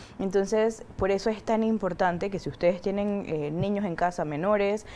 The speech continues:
y surge alguna de estas situaciones, pues hablarlo de frente, tenerlo,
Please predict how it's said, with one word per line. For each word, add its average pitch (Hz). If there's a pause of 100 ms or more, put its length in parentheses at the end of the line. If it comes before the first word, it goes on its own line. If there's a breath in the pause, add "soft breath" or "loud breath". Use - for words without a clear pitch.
(200 loud breath)
y 185
surge 233
alguna 208
de 185
estas 202
situaciones, 185
pues 185
hablarlo 175
de 202
frente, 180
tenerlo, 180